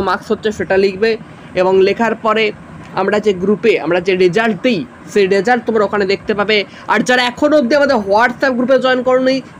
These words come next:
যারা এখনও অবধি আমাদের Facebook গ্রুপে join করোনি, তারা অবশ্যই join করতে পারো। নিচে description বক্সে আমাদের এই WhatsApp গ্রুপের link, Facebook গ্রুপের link অথবা কমেন্টের ফার্স্টেই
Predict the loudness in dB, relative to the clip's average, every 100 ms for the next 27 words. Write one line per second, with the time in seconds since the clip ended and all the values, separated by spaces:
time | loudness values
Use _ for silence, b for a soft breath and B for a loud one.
0 | -2 0 0 0 0 0 0 0 0 0
1 | 0 0 -2 0 -2 0 0 0 0 2
2 | 0 2 2 0 0 -2 -4 -4 0 0
3 | 0 0 2 2 2 0 0 -2 -2 -4
4 | -2 0 -2 -2 -4 -2 0 0 0 -4
5 | B B -4 0 2 2 0 -2 -4 -2
6 | 0 0 2 0 0 -2 0 -2 0 -2
7 | 0 0 -2 -6 -4 -2 -2 0 0 0
8 | 0 -2 -4 -4 -6 -4 -2 0